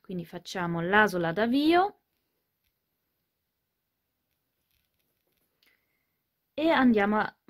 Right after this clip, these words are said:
a montare i nostri punti, uno, due, tre, quattro, uno, due, tre, quattro, facendo delle catenelle, uno, due,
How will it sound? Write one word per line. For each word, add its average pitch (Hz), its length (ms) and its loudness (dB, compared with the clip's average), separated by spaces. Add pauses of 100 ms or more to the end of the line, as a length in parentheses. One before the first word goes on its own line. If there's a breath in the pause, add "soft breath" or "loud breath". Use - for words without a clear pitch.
(120)
a 285 100 -2
montare 220 400 0
i 220 40 0
nostri 202 360 -8
punti, 180 640 -10
uno, 180 600 -4
due, 196 680 -6 (240)
tre, 196 360 -8 (600)
quattro, 294 640 -4 (460)
uno, 175 560 -6 (140)
due, 175 920 -6 (720)
tre, 185 340 -10 (540)
quattro, 240 480 -8
facendo 208 460 -8
delle 226 180 0
catenelle, 165 640 -10 (320 soft breath)
uno, 190 500 -4
due, 190 640 -6